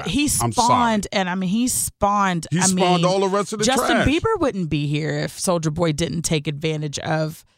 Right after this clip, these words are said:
Speaker 1: Of the
Speaker 2: the
Speaker 1: way to manipulate
Speaker 2: freeness
Speaker 1: it.
Speaker 2: and to
Speaker 1: Yeah.
Speaker 2: manipulate. Like, Justin
Speaker 1: Yeah.
Speaker 2: Bieber became YouTube famous.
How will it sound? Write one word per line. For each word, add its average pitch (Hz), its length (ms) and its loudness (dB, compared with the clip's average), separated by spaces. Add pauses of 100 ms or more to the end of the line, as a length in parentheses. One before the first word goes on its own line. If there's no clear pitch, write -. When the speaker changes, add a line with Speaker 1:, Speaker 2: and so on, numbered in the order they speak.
Speaker 1:
Of 131 140 2
the 131 60 4
Speaker 2:
the 139 60 4
Speaker 1:
way 143 100 4
to 139 80 0
manipulate 196 340 4
Speaker 2:
freeness 139 340 0
Speaker 1:
it. 127 120 -2
Speaker 2:
and 170 160 -2
to 180 100 0
Speaker 1:
Yeah. 165 100 0
Speaker 2:
manipulate. 151 580 0
Like, 156 220 -4
Justin - 360 2
Speaker 1:
Yeah. 254 80 2
Speaker 2:
Bieber 254 160 -2
became 196 360 -2
YouTube 165 440 -4
famous. 151 280 -2